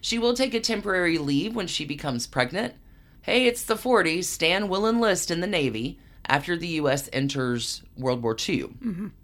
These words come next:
Speaker 1: Stan is sent to the Naval Training Center in Pensacola, and Babe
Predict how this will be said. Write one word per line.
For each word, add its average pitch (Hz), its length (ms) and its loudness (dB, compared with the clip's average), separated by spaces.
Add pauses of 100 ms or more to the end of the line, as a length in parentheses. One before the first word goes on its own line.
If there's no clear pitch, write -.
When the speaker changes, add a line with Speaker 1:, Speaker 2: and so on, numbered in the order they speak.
(440)
Speaker 1:
Stan 208 400 2
is 214 120 2
sent 190 300 -2
to 196 100 0
the 170 100 2
Naval 147 280 0
Training 156 400 -2
Center 165 300 0
in 139 140 0
Pensacola, 165 760 2 (340)
and 170 280 2
Babe 269 420 2